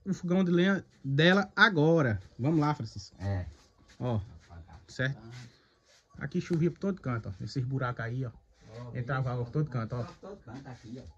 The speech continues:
Speaker 1: Tá vendo? Aqui
Speaker 2: Tá.
Speaker 1: era um sofrimento só.
Speaker 2: Hum.
Speaker 1: Mas agora, graças a Deus, ó, você vê a, a parede, ó.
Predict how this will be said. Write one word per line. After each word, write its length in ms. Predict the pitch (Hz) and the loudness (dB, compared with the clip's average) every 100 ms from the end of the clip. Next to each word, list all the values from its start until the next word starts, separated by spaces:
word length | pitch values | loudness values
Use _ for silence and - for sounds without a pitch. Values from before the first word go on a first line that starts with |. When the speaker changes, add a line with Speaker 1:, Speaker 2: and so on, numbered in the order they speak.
| _ | _
Speaker 1:
Tá 100 | - | -12
vendo? 220 | 104 120 139 - _ - _ _ _ _ - | -6 -4 -6 -10 _ -20 _ _ _ _ -6
Aqui 500 | 139 202 208 233 233 | -4 0 0 0 -2
Speaker 2:
Tá. 200 | - 143 - _ - - | -8 -14 -16 _ -20 -2
Speaker 1:
era 140 | 143 | 0
um 40 | 160 | 2
sofrimento 480 | 170 160 170 170 - | 0 0 2 0 0
só. 160 | 104 | -4
Speaker 2:
Hum. 60 | 98 - | -4 -2
Speaker 1:
Mas 320 | 117 123 135 | 2 4 4
agora, 300 | 135 139 139 | 4 2 2
graças 260 | 139 135 | 2 0
a 20 | 127 | 2
Deus, 120 | 123 113 | 0 2
ó, 100 | 135 | 0
você 180 | - 143 | 2 4
vê 120 | 127 | 4
a, 80 | 123 | 2
a 140 | 127 | 0
parede, 360 | 123 131 110 | 0 2 2
ó. 40 | 98 | 2